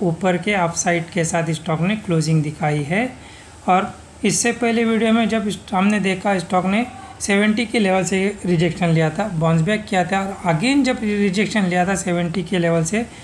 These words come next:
उस वक्त हमने discuss किया था कि stock सिक्सटी फ़ोर पर support लेकर काम करता हुआ नज़र आ रहा है। और हमने कहा था कि again हमको सेवेंटी तक का हमको जंप देखने के लिए मिल सकता है। हमने देखा कि उसके आसपास तक हमको जंप देखने के लिए मिला है,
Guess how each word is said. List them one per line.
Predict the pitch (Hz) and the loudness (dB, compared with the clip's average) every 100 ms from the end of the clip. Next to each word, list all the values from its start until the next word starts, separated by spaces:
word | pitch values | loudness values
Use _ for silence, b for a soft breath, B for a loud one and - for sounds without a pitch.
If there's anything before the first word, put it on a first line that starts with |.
| B B B - | B B B -2
उस | 208 269 | 0 0
वक्त | 269 | -2
हमने | - 208 220 | 0 2 2
discuss | 185 175 190 - | 0 -2 -2 -2
किया | 180 175 | -2 0
था | 196 254 - B B B | 0 -2 -2 B B B
कि | 202 | 0
stock | 175 196 208 208 | 0 2 0 0
सिक्सटी | - 220 - 240 | -6 -6 -4 -4
फ़ोर | - 226 214 | -2 0 0
पर | 214 | 0
support | 170 185 165 240 220 | -2 -2 2 0 2
लेकर | 208 190 196 - | -2 0 -4 0
काम | 190 185 | 0 2
करता | 185 170 175 | 0 -2 2
हुआ | 175 175 | 2 2
नज़र | 170 160 170 | 0 0 2
आ | 165 | 2
रहा | 165 208 | 4 2
है। | 247 - - - | 0 -10 -18 -10
और | - 196 | 0 2
हमने | 208 220 | 4 4
कहा | 220 208 226 | 2 2 2
था | 240 | 2
कि | 220 220 | -2 0
again | 185 175 247 | 0 2 0
हमको | 214 185 254 262 | 0 0 0 -2
सेवेंटी | - 196 208 214 214 | 0 0 0 0 -2
तक | - 190 | -4 -6
का | - 208 | 0 0
हमको | 185 185 247 | 0 0 -2
जंप | 165 214 190 | 2 2 2
देखने | 180 196 175 | 0 0 -2
के | 180 | -2
लिए | 175 | -2
मिल | 170 | -2
सकता | 165 170 - | -4 -4 -2
है। | 175 | 0
हमने | 180 175 | 0 0
देखा | 190 190 240 247 B B - | -2 0 0 -2 B B -2
कि | 202 | 0
उसके | 185 220 | 0 2
आसपास | 190 185 175 214 214 | 2 2 2 0 2
तक | 226 202 | 0 0
हमको | 196 208 | 0 -2
जंप | 170 208 202 | 0 2 2
देखने | 196 185 190 | 0 0 -2
के | 185 | 0
लिए | 180 180 | 0 0
मिला | 175 190 | 0 -2
है, | 214 | -4